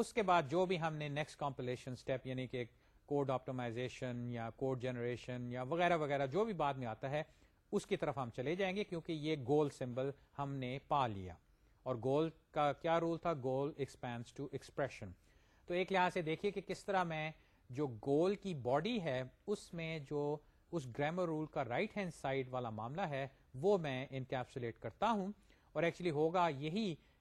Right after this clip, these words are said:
کہ جہاں پہ رائٹ ہینڈ سائیڈ پہ نان ٹرمینل ہوگا وہ فنکشن کال بن جائے گی، جہاں پہ وہ ٹرمینل ہوگا وہ میں یہ نیکسٹ ٹوکن کے ذریعے کنزیوم کروں گا۔ اگر مجھے ایکسپریشن سے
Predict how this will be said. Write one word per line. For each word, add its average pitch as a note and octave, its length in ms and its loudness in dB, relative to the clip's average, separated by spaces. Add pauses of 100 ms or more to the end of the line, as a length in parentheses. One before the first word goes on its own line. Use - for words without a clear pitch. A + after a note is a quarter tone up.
کہ E3 60 -2
جہاں D#3 300 2
پہ G3+ 120 0
رائٹ D#3 260 0
ہینڈ E3 160 -4
سائیڈ C#3+ 320 -2
پہ C3 320 -4
نان A#2 300 -6
ٹرمینل E3+ 340 -2
ہوگا E3 400 2
وہ C#3+ 240 -2 (280)
فنکشن C3 360 -6
کال D3 220 2
بن F3+ 200 -2
جائے F#3 180 -2
گی، F#3 100 -4
جہاں C#3+ 220 -2
پہ C#3 100 -8
وہ B2 220 -4
ٹرمینل A3 340 0
ہوگا C#3+ 280 0 (360)
وہ D#3+ 120 0
میں D#3 140 -2
یہ C#3 160 -4
نیکسٹ C3+ 360 -4
ٹوکن C3 300 -4
کے C3 140 -4
ذریعے A#2 240 -2
کنزیوم A#2+ 420 -6
کروں C#3 300 -4
گا۔ A#3+ 120 6 (600)
اگر B3+ 320 6
مجھے G3 240 0
ایکسپریشن E3+ 540 -4
سے C#3+ 160 -6